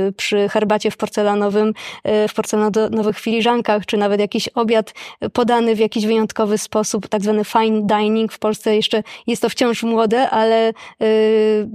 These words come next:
coraz bardziej dostępne są też ciekawe serwisy i dodatki, i tekstylia. Odchodzi się od bieli i tej zastawy stołowej, czy od obrusów, więc, e, tutaj, em,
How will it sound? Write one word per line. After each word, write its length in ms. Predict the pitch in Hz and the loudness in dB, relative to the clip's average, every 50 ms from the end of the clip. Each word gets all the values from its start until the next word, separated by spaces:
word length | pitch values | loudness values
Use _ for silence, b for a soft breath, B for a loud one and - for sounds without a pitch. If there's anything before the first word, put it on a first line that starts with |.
| 220 - 208 | -10 -10 -6
coraz 300 | - - 226 220 220 202 | -2 0 2 2 2 2
bardziej 300 | 196 226 208 185 220 220 | 2 0 2 2 0 0
dostępne 420 | 196 214 - - 214 196 - 208 | 0 0 0 -2 -2 0 -2 -2
są 180 | 202 - 208 202 | 0 0 0 0
też 160 | - 202 - | 0 -2 -2
ciekawe 360 | - - - - 202 190 202 | -2 -4 -2 -2 -2 -2 -2
serwisy 500 | 196 - 214 196 196 220 208 - 208 202 | -2 -2 -2 0 0 -2 -2 0 0 0
i 120 | - - 208 | 0 0 0
dodatki, 420 | 190 208 196 214 208 - - 202 | 2 2 2 2 0 -2 -4 -6
i 60 | 202 | -2
tekstylia. 540 | - 214 214 - - - 226 220 220 208 196 B B B B B - | -2 -4 -4 -2 -2 0 2 2 2 0 0 B B B B B -4
Odchodzi 420 | - - - - - 220 196 214 | -4 -4 -2 0 0 0 0 0
się 120 | - - 208 | 0 0 2
od 120 | 202 208 | 2 2
bieli 600 | 196 233 233 226 214 220 214 - - 220 214 214 | 2 2 2 2 2 0 0 0 -2 -2 0 -2
i 60 | 202 | -2
tej 200 | - - 208 214 | 0 0 0 2
zastawy 380 | 196 214 190 - 226 220 214 214 | 2 0 0 0 0 0 0 -2
stołowej, 440 | - - 220 208 208 208 196 214 - | -2 -2 0 0 2 0 0 -2 -2
czy 160 | - - 202 | -2 0 0
od 140 | 208 202 - | 0 0 -2
obrusów, 440 | - 196 214 247 233 - 240 220 | -4 -2 -2 -4 -2 0 -2 0
więc, 240 | 208 226 220 220 - B B B B B - | 2 0 0 0 -4 B B B B B -2
e, 220 | - 220 220 220 | 0 0 2 0
tutaj, 400 | 214 - 254 - 247 226 226 220 | 0 -2 0 2 2 2 2 2
em, 600 | 214 220 226 220 220 214 214 214 220 220 220 226 | 2 0 0 2 2 2 2 2 0 0 0 -2